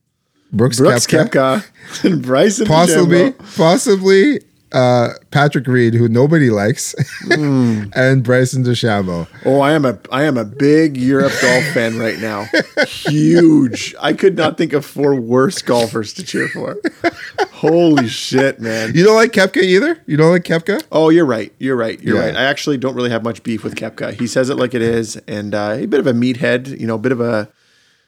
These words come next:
Speaker 2: bit of a dick. Like, sometimes maybe don't, you don't need to say those things. Just kinda swallow it and just don't say it.
Speaker 1: Right.
Speaker 2: But yeah, for the
Speaker 1: Sound-
Speaker 2: most part, I, I do like him, but, uh, he's not
Speaker 1: Right.
Speaker 2: flawless. I like guys that keep their mouth shut. But anyway.
Speaker 1: And Cantley? You don't like Cantley?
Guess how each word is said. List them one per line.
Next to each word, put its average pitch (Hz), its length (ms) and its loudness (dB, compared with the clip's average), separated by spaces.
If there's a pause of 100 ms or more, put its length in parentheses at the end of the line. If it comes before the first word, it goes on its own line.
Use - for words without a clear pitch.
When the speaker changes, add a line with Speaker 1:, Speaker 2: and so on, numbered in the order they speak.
(520)
Speaker 2:
bit 151 60 -2
of 147 80 -2
a 127 40 -2
dick. - 580 -4
Like, 117 140 -6
sometimes 135 380 -4
maybe 123 200 -2
don't, 120 300 -4 (120)
you 117 100 -6
don't 123 180 -2
need 120 140 -2
to 120 80 -6
say 107 180 -4
those 123 200 -2
things. 139 240 -6
Just - 220 -10
kinda 117 180 -4
swallow 113 480 -2
it 131 140 0
and 107 180 -10
just 104 120 -12
don't 113 180 -6
say - 140 -4
it. - 120 -2
Speaker 1:
Right. - 80 -6
Speaker 2:
But - 240 -8 (460)
yeah, 196 260 0
for - 140 -4
the - 20 2
Speaker 1:
Sound- 175 80 2
Speaker 2:
most 190 200 -2
part, 170 120 2
I, 143 160 0
I 120 120 -2
do 123 300 -4
like 143 260 -4
him, 170 220 -6
but, 110 300 -8
uh, 101 380 -8 (120)
he's - 220 -12
not 127 160 0
Speaker 1:
Right. 85 80 -8
Speaker 2:
flawless. 104 640 -8
I 131 40 -6
like 147 160 -6
guys 123 200 -2
that 117 60 -2
keep 113 180 -6
their 107 100 -4
mouth 101 220 -6
shut. - 300 -10
But - 160 -6
anyway. 107 260 -4
Speaker 1:
And 104 160 0
Cantley? 131 480 0
You 107 80 -6
don't 113 140 2
like 113 120 -2
Cantley? 139 360 -4